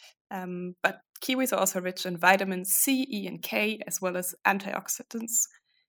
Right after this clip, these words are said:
Um, however, uh, as we've already heard from Tash,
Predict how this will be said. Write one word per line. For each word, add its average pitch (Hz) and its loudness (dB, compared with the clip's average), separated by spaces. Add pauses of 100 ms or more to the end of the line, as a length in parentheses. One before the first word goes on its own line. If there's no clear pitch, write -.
(420)
Um, 196 -12
however, 277 6 (260)
uh, - -2
as 208 2
we've 214 0
already 196 0 (220)
heard 202 0
from 208 -2
Tash, - 0